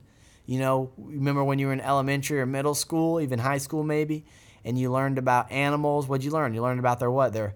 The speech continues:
habitat. That's where they live. Those are the conditions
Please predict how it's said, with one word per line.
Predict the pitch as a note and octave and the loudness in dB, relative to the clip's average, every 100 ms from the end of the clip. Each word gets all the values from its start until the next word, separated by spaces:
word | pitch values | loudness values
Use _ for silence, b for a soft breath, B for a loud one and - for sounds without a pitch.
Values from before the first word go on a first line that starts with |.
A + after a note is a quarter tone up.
| - | -10
habitat. | - C#3+ C#3 A#2+ G2+ - F#2+ - | -8 2 4 4 0 -4 -6 -6
That's | A2 C3+ | -10 -6
where | B2 | -2
they | A#2 A2+ | -2 -4
live. | G#2+ A#2+ B2+ G#2 G#2+ | -4 -2 -2 -2 -2
Those | A#2+ C3 | -4 -4
are | |
the | A2+ | -6
conditions | A2+ B2 A2+ C#3 C#3 A#2+ G#2 G#2 | -6 -6 -4 -4 -2 -4 -4 -6